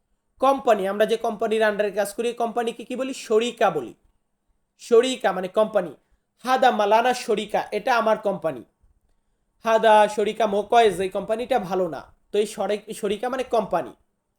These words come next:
আর যে বসের আন্ডারে কাজ করি, বস বলি, এটাকে আমরা আরবিতে বলি মুদির। আরবি শব্দার্থ মুদির মানে হচ্ছে বস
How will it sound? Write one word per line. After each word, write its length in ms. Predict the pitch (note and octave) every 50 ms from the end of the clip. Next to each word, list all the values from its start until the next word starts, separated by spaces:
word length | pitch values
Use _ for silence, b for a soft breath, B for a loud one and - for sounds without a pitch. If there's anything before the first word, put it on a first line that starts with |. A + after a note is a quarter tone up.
| _ _ _ _ _ _ _ _ _ _ _ _ _
আর 260 | F#3+ F#3+ G3 F#3+ F#3 F#3+ - -
যে 180 | F3 D#3 A#3 A3
বসের 420 | F3 G#3 A#3 B3 B3 - D4+ C4
আন্ডারে 320 | C4 B3+ A3+ G#3 G#3+ G3+
কাজ 260 | - - G3 F#3+ F#3+ -
করি, 260 | - G#3+ - E3+ D3+
বস 440 | E3 G#3+ A#3 A#3 A#3 A#3 - - - F#3
বলি, 500 | E3+ F3 F3+ F#3 G3+ B3+ F4 A#4 - _ _ _ _ _ _ _ _ _ _ _
এটাকে 340 | A#3 A#3 B3 B3 A#3+ A#3+ B3
আমরা 160 | A3+ G#3+ G#3+
আরবিতে 260 | G3+ F#3+ G3 G#3 A#3+
বলি 180 | A3+ A3 A3+ A3+
মুদির। 640 | G3+ F#3 F#3 F#3+ E3 G#3 A3+ B3 A#3+ A3 D#3+ - _ _ _ _ _ _ _ _ _ _ _ _ _ _ _ _ _ _ _ _ _
আরবি 300 | F3 F#3+ G#3+ G#3+ C4+ -
শব্দার্থ 520 | - A3 F3+ D#3 D#3 F3 E3+ - _ - B3+ D4+ F4 - - - _ _ _ _ _ F3
মুদির 600 | F3+ G3 G3+ E3+ A3+ B3+ C4 A#3+ G#3+ E3 - _ _ _ _ _ _ _ _ _
মানে 160 | - G3+ A3
হচ্ছে 300 | B3 C4+ D4 - - -
বস 520 | A#3 F#3 E3+ G#3 G3+ F3+ D3+ - - -